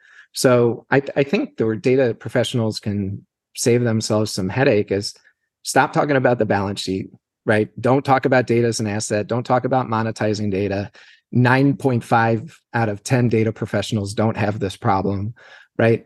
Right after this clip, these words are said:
Everyone else is just focused on improving the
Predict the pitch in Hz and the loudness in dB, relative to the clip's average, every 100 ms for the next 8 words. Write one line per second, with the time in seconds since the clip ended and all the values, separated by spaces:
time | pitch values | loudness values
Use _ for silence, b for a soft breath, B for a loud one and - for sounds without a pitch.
0 | _ 139 156 139 127 123 113 110 - 120 | _ 2 4 4 4 2 0 -4 -4 -4
1 | - 120 117 - 110 101 101 - 131 123 | 0 2 0 -2 -2 -4 -4 0 2 2
2 | 123 120 113 | 2 2 0